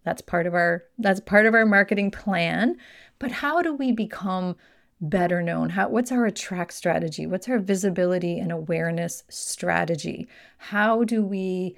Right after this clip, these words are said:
get people talking about us and, you know, knowing we exist in this world? And I dare to say, and I bet you know, a ton of people that should know you exist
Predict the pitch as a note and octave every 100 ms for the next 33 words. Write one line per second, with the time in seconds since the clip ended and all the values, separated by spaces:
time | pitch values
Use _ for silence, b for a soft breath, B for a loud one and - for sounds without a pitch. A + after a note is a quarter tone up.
0 | b b _ - A#3 C4+ D4+ C#4 G3 G#3
1 | C4+ A3+ F3 D3+ - F3+ E3+ F3 F3 -
2 | _ - G#3+ G3 F#3 F#3+ A#3 B3 A#3+ B3
3 | G#3 D#3 F3 C#4+ - G#3+ G#3 G3+ G3 G3
4 | A3 A3+ F3+ - B B - G#3+ - G3
5 | G3 G3 A#3+ G3 G#3+ C4+ D4+ C#4+ B3 G3
6 | F3 F3 E3 E3 G#3+ G#3+ G#3 G3+ F3+ E3+
7 | D#3+ D#3+ E3 E3 b b b - F#3 -
8 | G#3 G#3 A3 - F3+ - D#3+ D#3+ D#3 _
9 | _ _ _ _ _ _ - G3 - -
10 | A3+ G#3+ F#3+ F3+ F#3+ A#3 A3 E3+ D#3 G#3
11 | - -